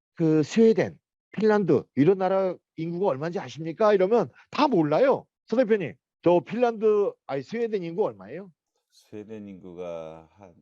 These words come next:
Speaker 2: 이천만? 천만?
Speaker 1: <laughs> 저봐,
Speaker 2: 모르겠네.
Speaker 1: 저봐.
Speaker 2: 모르겠는데요.
Speaker 1: 스웨덴 땅덩어리가요. 우리나라 면적의 세 배 정도 돼요.
Speaker 2: 예, 엄청 크죠, 우리나라보다.
Speaker 1: 스웨덴
Speaker 2: 남한 면적의
Speaker 1: 인구가
Speaker 2: 세 배입니까? 아니면 대한민국의 세 배,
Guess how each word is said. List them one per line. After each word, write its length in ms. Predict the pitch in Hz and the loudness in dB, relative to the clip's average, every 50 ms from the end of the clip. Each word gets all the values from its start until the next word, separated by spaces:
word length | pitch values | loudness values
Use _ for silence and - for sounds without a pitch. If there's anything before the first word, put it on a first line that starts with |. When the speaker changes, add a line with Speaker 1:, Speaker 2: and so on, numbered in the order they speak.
| _ _ | _ _
Speaker 2:
이천만? 640 | - 92 101 101 - - 123 101 98 123 254 277 247 _ _ _ _ _ _ _ _ | -20 -20 -20 -20 -20 -20 -18 -18 -16 -18 -18 -18 -20 _ _ _ _ _ _ _ _
천만? 360 | _ _ - 143 131 127 139 | _ _ -20 -20 -20 -10 -8
Speaker 1:
<laughs> 520 | 156 - - 185 165 - - 139 92 117 127 | -8 -4 -2 -2 -4 -2 -6 -8 -10 -6 -4
저봐, 360 | 139 113 110 117 110 107 117 | -4 -2 -2 -2 -2 -2 -2
Speaker 2:
모르겠네. 20 | |
Speaker 1:
저봐. 340 | 101 131 - 113 127 143 135 - 170 180 - - 214 202 - - 208 - - 208 - | -4 -6 -6 -6 -4 -4 -4 -2 -2 -4 -2 -2 -2 -2 -2 -4 -6 -4 -4 -4 -4
Speaker 2:
모르겠는데요. 480 | 92 92 175 180 82 - - - - - - - - - - _ _ _ _ _ _ _ _ _ _ _ | -4 -8 -10 -10 -10 -16 -12 -8 -8 -8 -8 -10 -16 -20 -20 _ _ _ _ _ _ _ _ _ _ _
Speaker 1:
스웨덴 400 | - - 220 226 226 208 214 202 | -2 2 4 4 6 4 2 2
땅덩어리가요. 920 | - 214 214 196 - 190 180 165 151 143 143 147 156 196 202 139 101 160 - _ _ _ _ _ _ _ _ - | 0 -4 -4 -2 -4 -2 0 0 0 0 0 2 2 2 2 0 -2 -6 -12 _ _ _ _ _ _ _ _ -4
우리나라 440 | 156 151 175 196 196 175 170 170 | 0 2 2 4 4 4 2 2
면적의 720 | 156 147 139 139 131 131 135 131 143 151 156 160 156 156 143 | 0 -2 -4 -6 -6 -6 -4 -2 0 0 0 0 0 -2 -4
세 220 | - 196 214 220 | -2 -4 -2 -2
배 80 | 214 202 | -2 -4
정도 240 | 170 147 127 113 107 | -6 -8 -12 -12 -14
돼요. 240 | - 87 82 76 - _ _ _ _ _ _ | -12 -14 -16 -18 -20 _ _ _ _ _ _
Speaker 2:
예, 60 | 76 | -20
엄청 340 | 71 69 69 71 _ - - _ | -20 -20 -20 -20 _ -20 -20 _
크죠, 280 | _ _ _ - 101 80 | _ _ _ -20 -20 -20
우리나라보다. 560 | - - 73 69 65 62 64 _ _ _ _ _ _ _ _ _ _ _ | -20 -20 -20 -20 -20 -20 -20 _ _ _ _ _ _ _ _ _ _ _
Speaker 1:
스웨덴 300 | - - 220 233 233 220 | -4 0 2 4 4 4
Speaker 2:
남한 80 | 208 220 196 160 | 4 4 2 2
면적의 160 | 160 156 151 139 156 | -2 -4 -4 -2 0
Speaker 1:
인구가 120 | 208 247 240 | 0 0 0
Speaker 2:
세 60 | 180 | -2
배입니까? 380 | 131 117 113 110 98 - 143 | -6 -10 -12 -12 -12 -10 -10
아니면 220 | 139 120 127 139 135 | -12 -10 -12 -16 -16
대한민국의 720 | - 107 107 113 123 127 123 117 117 110 104 95 90 92 | -12 -10 -8 -8 -10 -12 -16 -16 -16 -14 -14 -14 -14 -14
세 100 | - 101 85 | -18 -20 -20
배, 100 | - | -20